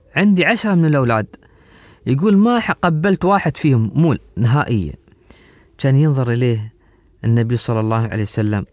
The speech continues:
وقال، كان يقول له، قال: "من لا يرحم لا يرحم"، يعني مثل ما أنت ما ترحم، لا، الله ما بترحم، لا من عيالك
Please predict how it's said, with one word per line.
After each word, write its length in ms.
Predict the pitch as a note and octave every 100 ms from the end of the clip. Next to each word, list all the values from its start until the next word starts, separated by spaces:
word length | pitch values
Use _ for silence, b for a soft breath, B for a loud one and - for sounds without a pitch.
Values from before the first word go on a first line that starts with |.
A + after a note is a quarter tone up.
| - D2
وقال، 560 | D#2 G#2+ B2+ A2 -
كان 180 | - A2
يقول 280 | G#2+ A#2+ A2
له، 120 | G#2+ B B B B B2
قال: 280 | B2+ A#2+
"من 240 | G2 C3 A#2+
لا 140 | A#2+
يرحم 400 | A2 C#3 - F#3+ A#3+ _ _
لا 220 | A#3 D#4 A#3
يرحم"، 360 | C3+ - B2 -
يعني 220 | D#3+ F#3+
مثل 160 | G#3 F#3
ما 120 | F3+
أنت 140 | F#3
ما 120 | G3 A3
ترحم، 360 | F4+ - C#4+
لا، 280 | D#4+ D#4 -
الله 180 | A#3 A3
ما 260 | G3 A3
بترحم، 440 | A3 C#3 C3+ - G2+ - _ _
لا 160 | C#3+ F#3+
من 180 | F3 D#3
عيالك 580 | C#3+ E3+ F#3 G#3 -